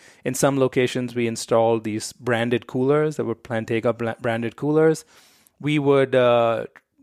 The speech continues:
transport the products to them. They wouldn't have to go anywhere to get it. We would handle inventory. We would promote them on social media. So essentially,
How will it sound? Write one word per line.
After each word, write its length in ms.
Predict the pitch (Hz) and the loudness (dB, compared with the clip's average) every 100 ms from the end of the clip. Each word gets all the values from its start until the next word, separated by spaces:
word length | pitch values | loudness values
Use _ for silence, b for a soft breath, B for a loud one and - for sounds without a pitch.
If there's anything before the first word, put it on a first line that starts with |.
| _ | _
transport 440 | - 135 127 139 120 | -2 -2 -2 -4 -4
the 60 | |
products 400 | 120 143 131 - | 0 0 0 -2
to 140 | - 170 | -2 0
them. 180 | 175 165 | 0 0
They 80 | |
wouldn't 240 | 127 127 127 | -2 -2 -4
have 180 | 120 - | -4 -6
to 80 | |
go 220 | 107 120 139 | -6 0 0
anywhere 300 | 143 143 147 | 0 -2 -2
to 80 | 143 | 0
get 220 | 151 156 | 0 2
it. 180 | 160 - B B - | 0 -2 B B -8
We 80 | 131 | -4
would 140 | 123 | -2
handle 340 | 120 113 110 | -4 -6 -8
inventory. 800 | - 160 180 165 160 165 160 156 156 b b b | -6 -6 -6 -2 2 4 2 0 -4 b b b
We 120 | 127 | -4
would 300 | 123 117 104 | 0 -2 -2
promote 320 | - 131 127 123 | -6 0 -2 -2
them 140 | 110 | -8
on 100 | 104 | -8
social 400 | - 165 - 160 | 0 0 0 -6
media. 560 | 151 147 147 139 139 - b b | -6 -4 0 0 0 -4 b b
So 140 | - 196 | 0 0
essentially, 840 | 233 240 - 214 180 156 139 | 2 -2 -2 0 0 0 -2